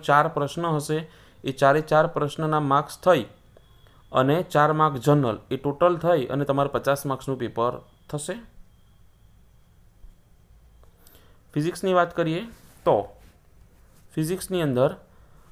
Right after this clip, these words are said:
તમને એ પણ પચાસ માર્ક્સનું પેપર હશે ટોટલ. અને બે પ્રયોગ તમારે કરવાના હશે, વિભાગ એમાંથી અને એક વિભાગ બીમાંથી. બંને પ્રયોગ માટે તમને દોઢ દોઢ કલાકનો ટાઇમ મળશે, એટલે કે નેવું નેવું મિનિટ. પહેલાં એક પ્રયોગ કરવાનો છે, નેવું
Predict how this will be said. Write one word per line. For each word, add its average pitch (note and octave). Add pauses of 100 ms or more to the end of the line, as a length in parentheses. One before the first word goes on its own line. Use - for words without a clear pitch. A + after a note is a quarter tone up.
(140)
તમને D#3+ (120)
એ -
પણ F3
પચાસ E3+
માર્ક્સનું E3+ (320)
પેપર D#3+
હશે E3
ટોટલ. E3 (680)
અને A#2 (760)
બે F3 (100)
પ્રયોગ F3+
તમારે E3
કરવાના D3
હશે, A2 (340)
વિભાગ C#3+ (160)
એમાંથી E3+
અને D3
એક D3
વિભાગ C3
બીમાંથી. G#2+ (400)
બંને D3 (120)
પ્રયોગ F3+
માટે D#3
તમને D3+ (280)
દોઢ D3+
દોઢ F#3
કલાકનો D#3
ટાઇમ C3
મળશે, A#2+
એટલે -
કે G3 (140)
નેવું E3+
નેવું D3+
મિનિટ. G#2+ (280)
પહેલાં C#3
એક -
પ્રયોગ D3+
કરવાનો D#3+
છે, E3+ (200)
નેવું C#3